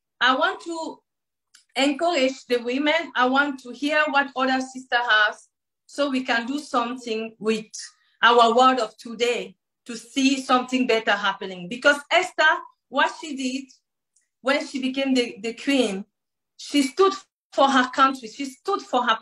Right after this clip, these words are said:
people. She did not change her identity. Even though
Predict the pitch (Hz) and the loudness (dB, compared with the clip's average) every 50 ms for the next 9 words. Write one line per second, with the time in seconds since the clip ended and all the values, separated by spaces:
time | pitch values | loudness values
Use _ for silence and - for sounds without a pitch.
0 | - 302 285 277 269 - - - - - _ _ _ _ _ _ _ _ _ _ | -2 -2 -2 -2 -2 -4 -10 -10 -10 -12 _ _ _ _ _ _ _ _ _ _
1 | _ _ _ _ _ _ _ - - 320 311 262 269 339 302 359 370 381 381 - | _ _ _ _ _ _ _ -8 -4 -2 0 2 4 4 6 6 4 4 4 0
2 | - 370 320 330 - - 311 262 262 - 262 277 262 262 269 349 359 - 277 262 | 0 2 2 2 2 2 2 0 2 2 2 2 2 0 -4 -6 -8 -8 -10 -12
3 | - - 180 170 170 _ _ _ _ _ _ - - 320 285 339 330 311 269 262 | -10 -12 -14 -14 -14 _ _ _ _ _ _ -6 -2 -2 0 0 2 2 2 2
4 | 262 294 320 330 269 226 233 | 4 4 6 6 6 6 4